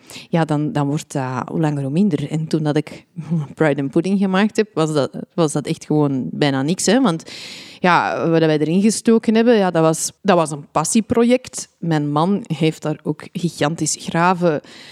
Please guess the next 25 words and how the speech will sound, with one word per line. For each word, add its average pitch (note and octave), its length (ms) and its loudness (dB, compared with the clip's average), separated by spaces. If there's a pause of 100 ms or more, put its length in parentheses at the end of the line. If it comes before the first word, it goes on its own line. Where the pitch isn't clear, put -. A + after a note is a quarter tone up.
(180)
illustraties G#3+ 920 2
voor G3+ 260 2
gemaakt. G3 760 0
En, E3+ 400 2
en, D#3 400 2
en D#3+ 180 2
dat D3+ 140 0
is E3 160 0
ook E3+ 120 -2
iets - 360 0
dat, D#3+ 320 -2
ja, D#3+ 380 -4 (360)
dat, D3 180 -6
dat, C#3 240 -6
dat D3 120 -8
moest G3 400 0
niet. D3+ 280 -4 (100)
Maar D#3 160 -2
ik D3 200 -6
wou D#3 280 2
dat F3 160 0
en D3+ 180 -8
hij D#3 240 2
wou D#3 280 4
dat. E3+ 120 -2